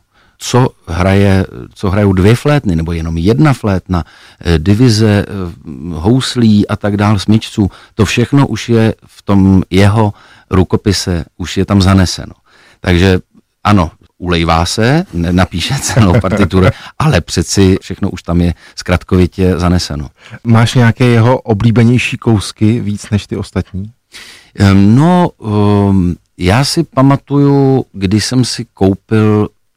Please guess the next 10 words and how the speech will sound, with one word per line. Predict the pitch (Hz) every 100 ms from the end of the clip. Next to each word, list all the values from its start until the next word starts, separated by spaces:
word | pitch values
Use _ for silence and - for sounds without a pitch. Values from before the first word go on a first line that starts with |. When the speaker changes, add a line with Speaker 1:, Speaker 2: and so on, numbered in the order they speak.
| -
Speaker 1:
eh, | 85 90 78 -
první | 104 107 117
díl | 110 117 98
Jurského | 95 98 - 113 95
parku, | - 82 - - 110 113 104
jestli | 90 85 95
jsem | 104 92
byl | 90
v | 82
s-, | -